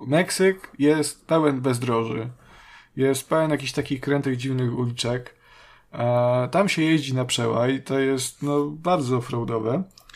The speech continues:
E, no i się okazu-, okazuje, że można, nie? Bo, no, bałem się, że to będzie taki bezpłciowy dodatek tak naprawdę, że tam będzie, nie wiem, ten Ford Focus tylko i tyle, a okazuje się, że, mm,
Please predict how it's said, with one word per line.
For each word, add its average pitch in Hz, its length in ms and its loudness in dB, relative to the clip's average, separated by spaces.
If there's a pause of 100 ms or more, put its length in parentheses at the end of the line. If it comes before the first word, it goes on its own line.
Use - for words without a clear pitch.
(680)
E, 151 400 0
no 165 160 0
i 359 80 2
się 427 100 0
okazu-, 427 320 4
okazuje, 339 360 -4
że 302 120 2
można, 147 380 2
nie? 143 160 0
Bo, 208 140 0
no, 208 140 -4
bałem 226 360 6
się, 214 140 0
że 196 60 -2
to 196 100 -2
będzie 185 180 2
taki 160 200 -4
bezpłciowy 127 680 0
dodatek 117 380 -2
tak 117 160 -4
naprawdę, 120 420 -4
że - 80 -10
tam 117 180 -4
będzie, 117 240 -4
nie 120 60 -4
wiem, 117 140 -4
ten 117 160 -6
Ford 120 220 -6
Focus 117 340 -4
tylko 120 280 -4
i 113 80 -4
tyle, 135 280 0
a 139 140 6
okazuje 131 500 -2
się, 139 200 -4
że, 131 340 -2
mm, 131 540 -8